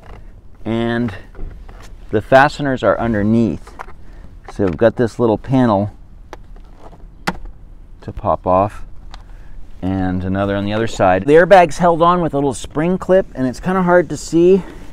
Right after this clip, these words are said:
but essentially there's a small, looks like a wire about the size of a paper clip wire, spring loaded.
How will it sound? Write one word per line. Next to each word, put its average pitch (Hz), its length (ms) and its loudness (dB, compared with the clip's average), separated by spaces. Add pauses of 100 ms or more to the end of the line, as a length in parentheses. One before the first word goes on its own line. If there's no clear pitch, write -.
(640)
but 131 280 4
essentially 156 800 -2 (1900)
there's 120 520 0 (380)
a 107 120 -6
small, 135 640 -4 (1120)
looks - 240 -8
like 110 160 4
a 92 200 -4 (880)
wire 113 500 2
about 98 360 -2
the 92 320 -2 (440)
size 101 360 0
of 95 80 -6
a 82 40 -10
paper 101 280 -4
clip 104 260 -6
wire, 87 320 -2 (400)
spring 127 460 -6
loaded. 107 420 -2